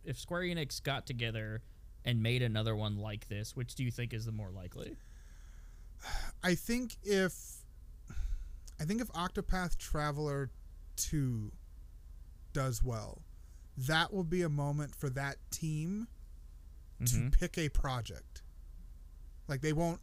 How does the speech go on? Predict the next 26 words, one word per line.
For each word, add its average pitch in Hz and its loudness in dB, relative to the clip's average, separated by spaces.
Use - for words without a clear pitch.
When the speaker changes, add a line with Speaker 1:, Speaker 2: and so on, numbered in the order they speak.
Speaker 2:
like, 180 2
I 156 2
think 180 2
right 180 4
now 165 2
this 151 0
team 160 2
that's 147 0
doing 147 0
the 143 -2
two 143 0
D 139 0
or 143 -2
H 147 0
D 139 0
two 143 -2
D 143 -2
releases 147 -2
are 139 4
sort 160 6
of 139 0
being 147 2
given 147 2
projects 170 4
to 196 -2
make 180 -4